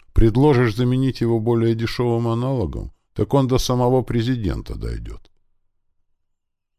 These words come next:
Начальник окружного управления здравоохранения Элла Эдуардовна Медынская будет ежедневно звонить тебе, требовать, чтоб ты немедленно остановил этот поток грязи,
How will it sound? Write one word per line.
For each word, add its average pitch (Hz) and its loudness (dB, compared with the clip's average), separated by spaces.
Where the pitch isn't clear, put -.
Начальник 131 2
окружного 117 0
управления 110 0
здравоохранения 104 0
Элла 101 0
Эдуардовна 95 0
Медынская 101 -4
будет 110 -6
ежедневно 98 -4
звонить 76 -4
тебе, 165 -4
требовать, 95 2
чтоб - -6
ты 101 -2
немедленно 80 0
остановил 80 -4
этот - -12
поток 71 -8
грязи, 73 -6